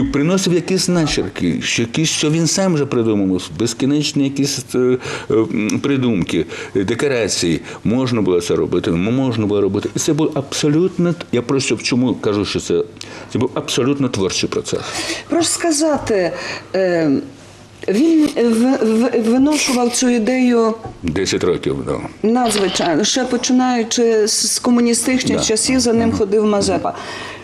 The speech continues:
Speaker 2: Що, чи, перш за все, чи вдалося вам ця, е, ця епопея, так? І, м, для вас що є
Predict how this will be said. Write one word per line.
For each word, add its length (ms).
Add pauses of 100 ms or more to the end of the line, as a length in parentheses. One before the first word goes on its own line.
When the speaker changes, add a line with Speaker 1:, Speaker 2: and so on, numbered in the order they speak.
(100)
Speaker 2:
Що, 600 (100)
чи, 180 (100)
перш 180
за 100
все, 220
чи 200
вдалося 840
вам 340 (1040)
ця, 340 (300)
е, 560 (360)
ця 280
епопея, 720
так? 220 (540)
І, 220
м, 680 (800)
для 300
вас 220
що 260
є 380